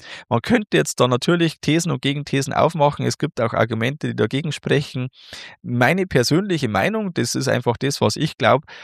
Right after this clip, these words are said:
ist das, dass, äh, grundsätzlich Milch von Kühen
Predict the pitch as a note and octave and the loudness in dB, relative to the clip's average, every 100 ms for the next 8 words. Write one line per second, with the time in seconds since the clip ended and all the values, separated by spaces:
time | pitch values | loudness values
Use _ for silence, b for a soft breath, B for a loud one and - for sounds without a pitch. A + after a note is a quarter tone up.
0 | B - C3+ - C3 D#3 - A#2+ A#2+ - | B -4 -2 2 2 2 4 4 2 -4
1 | - G#2+ G#2+ G#2+ B2+ F3+ - D#3 - - | -6 -2 0 2 2 2 2 0 0 0
2 | C3 B2 - - A#2+ E3+ A#3+ - - _ | 0 0 -8 0 2 2 0 -10 -20 _
3 | _ _ _ - - A#2 A2+ - - C#3 | _ _ _ -4 2 4 2 -6 -2 2
4 | D#3+ F3 | 2 0